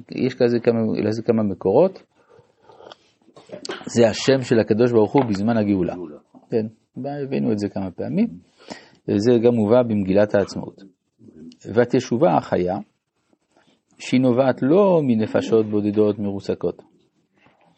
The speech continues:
Speaker 1: אלא מתוך אוצר הנשמה של הכלל כולו, כנסת ישראל, המאחדת בקרבה את כל איבריה הרבים והשונים, היא באה אלינו, על ידי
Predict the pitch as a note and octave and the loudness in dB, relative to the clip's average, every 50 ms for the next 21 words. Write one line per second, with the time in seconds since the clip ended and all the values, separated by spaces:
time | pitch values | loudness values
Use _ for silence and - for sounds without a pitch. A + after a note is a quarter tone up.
0 | _ _ _ _ _ _ _ _ - - A2+ A#2+ C3 B2+ A#2 A2 G2+ - C3+ C#3 | _ _ _ _ _ _ _ _ -4 0 2 4 4 4 2 0 0 2 2 2
1 | C3 - - G#2 - - C3+ C3 B2 A2+ G#2+ G#2+ - - G2+ A2+ A#2 A2+ - - | 2 2 0 -2 0 2 2 4 4 2 0 -2 -4 -4 -2 -2 -2 -2 -2 -4
2 | G2 - - G#2 G2 - - F#2 F2+ F#2+ G2+ F#2 - G2 G#2 G#2+ - A2+ G#2+ - | -6 -4 -2 -4 -4 -4 -6 -4 -2 -2 -2 -4 -4 -6 -6 -2 -4 -4 -4 -6
3 | F#2+ - - G#2 A2 G#2+ F#2 E2+ - _ _ _ _ _ _ _ _ _ _ _ | -14 -8 -2 0 0 0 0 -2 -8 _ _ _ _ _ _ _ _ _ _ _
4 | _ _ _ _ _ _ _ _ - - G2 G2+ G#2 G#2 G#2+ G#2 - - - B2 | _ _ _ _ _ _ _ _ -6 -4 -2 0 2 2 2 2 0 2 0 0
5 | C3 B2 B2 A#2+ A#2 G#2 F#2+ F#2+ G2+ F#2+ - - G#2 F#2+ F#2+ F#2 A2 A#2+ B2 A2+ | 2 4 2 2 2 2 0 -2 -4 -4 -2 -2 -2 -2 0 2 4 4 4 4
6 | G2+ F#2 - _ _ _ _ _ _ _ - - G2 - - - B2+ B2 A2 G#2 | 2 -2 -4 _ _ _ _ _ _ _ -10 -10 -8 -6 0 2 4 4 4 4
7 | G#2 G2+ G2 G#2 A2 G#2+ G2+ F#2 F#2 F2+ G#2 G#2+ G2+ F#2+ F#2 F#2 - - - E2 | 2 2 4 4 4 4 2 2 0 0 -2 -2 -2 0 -2 -2 -2 -6 -10 -10
8 | E2 D#2+ E2 G2 B2 F3 G#3+ A3 _ _ _ _ _ _ _ _ - - C#3+ D3 | -10 -8 -8 -8 -8 -10 -12 -14 _ _ _ _ _ _ _ _ -6 -4 -2 0
9 | C#3+ C3+ B2 A2 G2 F2+ F2+ F2 E2+ F2+ D3+ A3+ B3 _ _ _ _ _ _ _ | 0 2 2 2 0 0 -2 -2 -2 -4 -6 -6 -8 _ _ _ _ _ _ _
10 | _ _ _ _ _ _ _ _ _ _ _ _ _ _ _ _ _ _ _ _ | _ _ _ _ _ _ _ _ _ _ _ _ _ _ _ _ _ _ _ _
11 | _ _ _ _ _ - - G#2 G#2 G#2 G#2 - - - G2 G#2 G2+ G#2+ G#2+ A2+ | _ _ _ _ _ -2 2 2 4 4 2 0 0 0 0 2 4 2 2 4
12 | C#3 D#3+ | 4 2